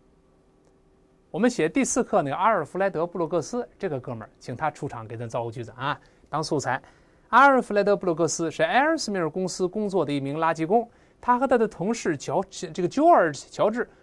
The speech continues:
合住一个公寓已经很多年了。哎，跟本文中这个类似啊。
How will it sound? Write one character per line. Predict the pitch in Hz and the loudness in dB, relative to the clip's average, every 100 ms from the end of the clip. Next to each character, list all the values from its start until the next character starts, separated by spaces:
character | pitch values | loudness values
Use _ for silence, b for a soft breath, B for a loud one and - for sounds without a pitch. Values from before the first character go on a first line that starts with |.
| b | b
合 | - 165 285 | -2 2 2
住 | 311 285 147 | 2 -2 -2
一 | 160 | -4
个 | 160 | -4
公 | 202 220 | -4 -4
寓 | 160 - | -6 -10
已 | |
经 | 131 151 | -10 -8
很 | - 131 | -8 -6
多 | 175 | -4
年 | 143 | -4
了。 | 139 - _ _ _ _ _ _ _ _ | -8 -12 _ _ _ _ _ _ _ _
哎， | 143 147 | -10 -8
跟 | 156 | -8
本 | 143 123 | -6 -6
文 | 127 | -6
中 | 139 | -8
这 | 131 | -8
个 | 131 | -8
类 | 123 | -8
似 | - 113 | -10 -14
啊。 | 117 | -14